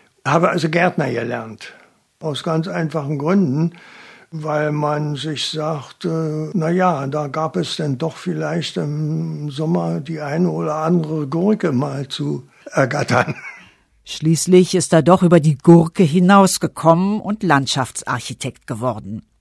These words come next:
Speaker 2: Nur hielt es ihn nicht lange im staatlichen Entwurfsbüro. Er hat freiberuflich gearbeitet, dabei oft als Feuerwehr bei den Aufträgen, die in den staatlichen Büros nicht fertig wurden.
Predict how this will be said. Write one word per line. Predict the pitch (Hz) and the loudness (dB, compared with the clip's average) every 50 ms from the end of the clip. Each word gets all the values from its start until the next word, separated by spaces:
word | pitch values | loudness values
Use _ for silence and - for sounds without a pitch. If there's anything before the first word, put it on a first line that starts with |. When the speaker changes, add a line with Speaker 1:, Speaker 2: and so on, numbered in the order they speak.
| _ _ _ - | _ _ _ -4
Speaker 2:
Nur | 160 156 170 170 175 180 170 - - - - - - - _ | 0 2 4 6 6 4 4 0 -6 -20 -20 -20 -20 -18 _
hielt | - 202 240 269 254 - | 4 8 8 8 8 6
es | 175 - - | 2 2 2
ihn | 175 165 | 2 2
nicht | 165 147 - - | 2 2 0 2
lange | 165 160 156 160 170 165 | 4 6 6 6 4 2
im | 160 | 0
staatlichen | 147 - - 156 143 151 151 160 160 139 156 165 | 0 0 2 4 4 4 4 0 -2 0 0 0
Entwurfsbüro. | 165 151 135 165 202 233 220 - - - - 151 135 123 147 160 170 165 - - - - _ _ _ _ _ _ - | 0 0 2 2 2 2 2 -2 -6 -4 -4 -4 -2 0 2 2 2 0 -2 -14 -20 -20 _ _ _ _ _ _ -6
Er | - 175 190 | -2 -2 -2
hat | 214 - | -2 -4
freiberuflich | - - - 160 160 160 143 147 127 127 127 - - 127 120 - - | -6 -2 2 4 4 4 4 2 -2 -4 -8 -8 -10 -10 -10 -8 -8
gearbeitet, | 127 - - 117 120 107 117 120 123 120 135 131 - - - _ - - - - - - - | -8 -6 -6 -6 -6 -4 -4 -6 -6 -6 -8 -10 -10 -12 -20 _ -20 -20 -20 -20 -20 -10 0
dabei | - 170 170 196 202 - | 0 4 6 6 4 4
oft | 254 - - 180 | 2 -2 -2 -2
als | 185 147 - | -2 -2 -2
Feuerwehr | - - - - 208 214 214 208 170 190 185 175 | -4 -8 -2 0 0 2 2 0 0 0 0 2
bei | 160 160 160 | 2 0 0
den | 151 - 214 233 214 - | 0 0 0 0 0 -2
Aufträgen, | 147 143 139 127 - - - - 160 165 175 180 220 226 220 196 | -2 -2 -2 -2 -6 -10 -6 0 2 2 4 4 2 2 0 0
die | 190 190 170 | -2 -2 0
in | 156 139 | 0 0
den | 143 139 127 - | 0 -2 -2 -4
staatlichen | - - - 135 123 123 139 139 - 143 131 - 160 156 | -6 -4 -2 -2 0 0 -2 -2 -4 -8 -6 -4 -4 -4
Büros | 123 147 151 143 - 147 147 151 143 - - - _ | -2 -2 -2 0 0 0 -2 -2 -2 -4 -8 -8 _
nicht | - 156 170 165 - - | -4 -4 -4 -4 -6 -8
fertig | - 139 135 123 - - 120 - - - | -4 -4 -4 -4 -6 -10 -12 -12 -10 -12
wurden. | 117 107 107 - 110 107 | -12 -12 -12 -12 -14 -14